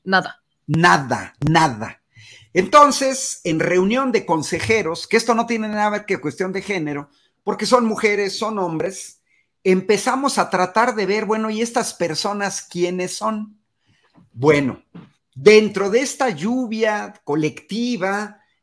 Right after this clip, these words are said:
Speaker 2: empezó a salir el dato de, ah, es que este personaje es hermano de fulanita de tal. Ah, ok. Ah, es que mira, esta chava es hija de fulanita de tal.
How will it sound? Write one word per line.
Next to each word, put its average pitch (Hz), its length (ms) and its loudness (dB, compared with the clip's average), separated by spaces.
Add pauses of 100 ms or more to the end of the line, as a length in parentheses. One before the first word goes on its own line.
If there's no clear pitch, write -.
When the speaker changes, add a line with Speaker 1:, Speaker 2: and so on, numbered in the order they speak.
Speaker 2:
empezó 180 520 -2
a 226 60 4
salir 202 400 0
el 185 160 0
dato 190 340 -2
de, 151 300 -4
ah, 240 580 2
es 240 260 2
que 240 280 -2
este 240 340 -4
personaje 214 1000 -4 (580)
es - 720 0 (260)
hermano 233 1120 2
de 143 220 -2
fulanita 156 680 -6
de 123 120 -8
tal. 98 360 -16 (400)
Ah, 180 760 -2
ok. 151 240 -6 (880)
Ah, 247 480 4
es 247 260 0
que 233 120 -4
mira, 214 380 -4
esta 226 480 0
chava 202 480 -2 (220)
es 202 360 -2
hija 233 380 -4
de 170 160 -4
fulanita 156 720 -4
de 123 140 -8
tal. 104 340 -14